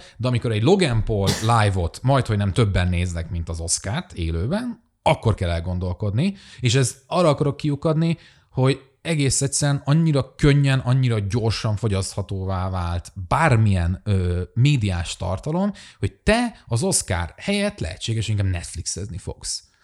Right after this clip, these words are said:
Most tényleg nagyon sarkított, egyszerűsített példákat mondok, de hogy mindezek a tényezők azok, a-, a-, amik talán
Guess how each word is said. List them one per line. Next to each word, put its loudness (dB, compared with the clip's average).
Most 2
tényleg 2
nagyon 2
sarkított, -2
egyszerűsített -2
példákat -4
mondok, -2
de -2
hogy -2
mindezek 2
a -10
tényezők 0
azok, -4
a-, -6
a-, -14
amik -4
talán -4